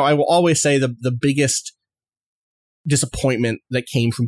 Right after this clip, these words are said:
creating Waypoint was coming into it with the belief that there was a huge audience for thoughtful, considered game criticism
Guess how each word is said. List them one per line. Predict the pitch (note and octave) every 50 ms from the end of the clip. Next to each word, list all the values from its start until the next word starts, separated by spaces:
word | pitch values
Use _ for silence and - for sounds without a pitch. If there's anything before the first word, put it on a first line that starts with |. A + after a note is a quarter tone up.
| -
creating | - C3 B2 A2+ A2 A2
Waypoint | A2 B2+ D3 C#3+ - D#3 C#3 A#2 F2
was | A2 -
coming | - - C#3+ C#3 C#3 C3
into | A#2 C3 C3 B2+ B2+ C3
it | B2 -
with | B2 -
the | - A#2
belief | A#2 A#2+ A2 A2+ A#2+ B2 A#2+ -
that | - A2 -
there | A#2+ A2+
was | A2+ A2+
a | A#2 A2 - - - -
huge | D#3 C#3+ C#3+ C#3
audience | B2+ G#2 A#2+ B2 B2 A#2+ A2+ A2 A2+ - - - - - - _ _ _ _ _ -
for | - C#3+ A2+ A2 G#2+ G#2 G2+ F#2 - A#2+ _ _ _ _ _ _ _ _ _ _ _ -
thoughtful, | - B2+ A#2+ - - - C3+ B2+ A#2 A2+ G2+ - - _ _
considered | - C#3 B2+ - - - A#2+ A#2 A2+ A2+ G#2+ A2 - - _ _ _ _
game | - B2+ A#2 A#2 A2+
criticism | - A2+ A2 A2 - A2+ G#2+ G#2+ A2 G#2 G#2